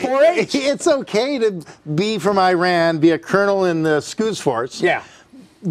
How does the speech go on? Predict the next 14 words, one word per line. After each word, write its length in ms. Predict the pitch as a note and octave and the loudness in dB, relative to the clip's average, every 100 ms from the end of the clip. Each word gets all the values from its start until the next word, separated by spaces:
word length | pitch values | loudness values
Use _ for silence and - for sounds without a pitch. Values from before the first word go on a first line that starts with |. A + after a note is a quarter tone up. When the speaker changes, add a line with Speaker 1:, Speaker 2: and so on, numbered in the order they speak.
| C3+ | -2
Speaker 2:
Get 360 | G3 B3 - | -2 -2 -4
thou-, 400 | G3+ A#3+ C4+ B3+ F3 | -2 0 0 -4 -6
tens 340 | A#3+ E4 D#4 | -2 0 0
of 100 | A#3+ | 0
thousands 400 | A3 B3 F#3 E3+ | 2 0 0 -2
of 60 | E3 | 0
fake 340 | G3 G#3+ - | 2 2 0
passports 520 | - G#3 G#3 - G3 - | 0 0 0 0 0 2
in 80 | F3 | 0
Syria 360 | - G3+ E3+ | 2 4 4
like 160 | D#3 D#3 | 2 2
they 120 | E3 | 2
Speaker 1:
Right. 220 | E3+ E3+ | 4 2
Speaker 2:
did, 60 | D3+ | -2